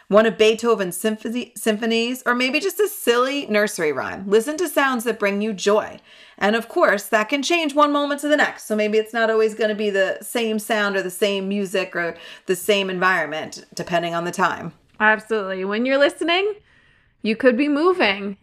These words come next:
Speaker 2: exercise, dance. This is something we're trying to encourage all of us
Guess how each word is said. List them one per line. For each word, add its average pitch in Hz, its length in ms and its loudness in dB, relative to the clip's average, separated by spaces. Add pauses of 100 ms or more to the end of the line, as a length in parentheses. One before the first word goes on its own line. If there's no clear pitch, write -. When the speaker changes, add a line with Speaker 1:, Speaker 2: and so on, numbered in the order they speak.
(100)
Speaker 2:
exercise, 247 840 4 (140)
dance. 262 500 2
This 247 180 0
is 330 120 -2
something 285 440 0
we're 254 360 2
trying 262 420 0
to 320 80 0
encourage 269 460 2 (140)
all 247 280 8
of 240 80 2
us 196 380 2